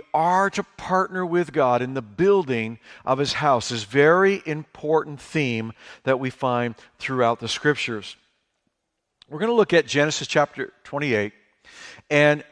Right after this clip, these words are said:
uh, Jacob has a dream. And in this dream, there's a ladder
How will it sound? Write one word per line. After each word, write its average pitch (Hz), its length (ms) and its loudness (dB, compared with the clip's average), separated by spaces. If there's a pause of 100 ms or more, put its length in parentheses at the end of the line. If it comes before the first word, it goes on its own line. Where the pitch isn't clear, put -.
(160)
uh, 90 280 -4
Jacob 208 440 4
has 160 320 2
a 139 60 -4
dream. 117 440 -4 (100)
And 135 140 -4
in 208 120 -2
this 247 200 -2
dream, 131 540 -4 (320)
there's 143 140 -2
a 143 60 2
ladder 143 600 4